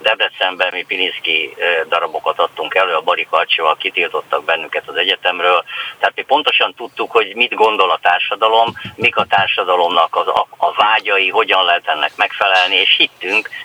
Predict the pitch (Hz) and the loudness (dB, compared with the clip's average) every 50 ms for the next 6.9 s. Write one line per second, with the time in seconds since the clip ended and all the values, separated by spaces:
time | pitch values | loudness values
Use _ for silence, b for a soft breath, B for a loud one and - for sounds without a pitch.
0 | B - 117 101 101 110 110 98 - 98 92 87 92 - 92 101 104 101 - 120 | B -4 -2 -2 -2 -2 -2 0 2 2 2 2 0 0 0 -2 -2 0 0 0
1 | 110 95 82 - - - - - 69 67 - 69 - - 85 78 - - 95 98 | 0 0 0 -4 -8 -4 0 0 0 2 0 -2 -2 0 -2 -2 -2 -2 -2 0
2 | 98 117 123 110 95 B B B B B B B B - - - - - 98 92 | 2 2 0 0 -2 B B B B B B B B 0 0 2 4 2 0 0
3 | 92 95 92 90 - - 98 92 - - 95 85 78 - - 98 90 90 - - | -2 -2 -2 -2 -2 0 -2 -2 -2 -2 -4 -4 -4 -2 0 0 0 2 0 -2
4 | - - 95 90 - - - 95 92 92 90 92 92 - 107 104 101 - - 101 | 0 2 0 0 0 0 -2 0 0 2 0 0 0 -2 -6 -8 -2 0 0 2
5 | 101 101 104 101 - 123 117 - - - 85 82 - - 104 104 101 107 113 107 | 2 2 0 0 0 -2 -2 0 0 2 2 2 2 2 0 0 2 2 0 0
6 | - - 127 123 117 - - 98 95 - - 104 - - 113 107 107 | -2 -2 0 0 0 0 -2 -6 -6 -6 -4 -4 -2 -2 -2 -2 -4